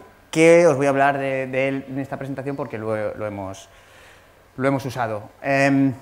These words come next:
lo primero me gustaría comentaros mi visión sobre el Big Data. Para mí el Big Data es como esta hamburguesa.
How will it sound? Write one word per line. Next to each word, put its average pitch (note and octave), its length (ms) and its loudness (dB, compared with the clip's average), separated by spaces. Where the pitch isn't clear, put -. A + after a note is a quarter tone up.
lo D3+ 100 -2
primero G3 280 2
me G#3+ 60 2
gustaría G#3 680 2
comentaros E3+ 420 0
mi D#3 300 -4
visión E3+ 320 -4
sobre D3 180 0
el B2+ 60 0
Big B2+ 180 0
Data. G2 360 -8
Para C#3+ 120 4
mí E3+ 80 0
el G3+ 60 0
Big G3+ 260 2
Data G#3+ 160 4
es G3 140 0
como D#3+ 160 -2
esta D#3 140 0
hamburguesa. A#2 520 -2